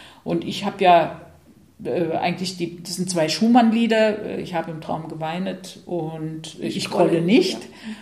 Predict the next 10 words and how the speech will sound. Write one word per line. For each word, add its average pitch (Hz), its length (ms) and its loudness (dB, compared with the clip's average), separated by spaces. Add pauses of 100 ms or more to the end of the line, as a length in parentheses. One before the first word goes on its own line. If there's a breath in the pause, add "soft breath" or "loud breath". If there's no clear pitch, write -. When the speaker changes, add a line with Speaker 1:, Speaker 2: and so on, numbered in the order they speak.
(120)
Speaker 1:
Und 185 300 -2
ich - 120 -2
singe 214 220 8
ja 202 140 8
eigentlich - 640 -2
auch - 300 2
wirklich 175 420 -2
die, 165 420 -6 (420 soft breath)
äh, 151 320 -2
Melodie, 180 720 6